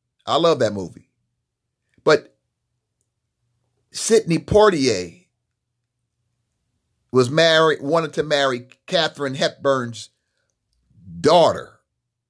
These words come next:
Sidney Poitier is black. Katharine Hepburn's daughter was white.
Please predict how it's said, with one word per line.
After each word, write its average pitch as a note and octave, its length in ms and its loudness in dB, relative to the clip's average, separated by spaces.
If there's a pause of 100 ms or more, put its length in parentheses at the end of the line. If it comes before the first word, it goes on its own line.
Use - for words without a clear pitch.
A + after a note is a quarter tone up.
(1200)
Sidney C3 280 -6
Poitier C3 360 2
is A2 100 -6
black. C3+ 320 -2 (340)
Katharine A#2+ 340 -4
Hepburn's A2 1200 -6 (360)
daughter A#2+ 360 2
was A2 180 -6
white. B2 300 -6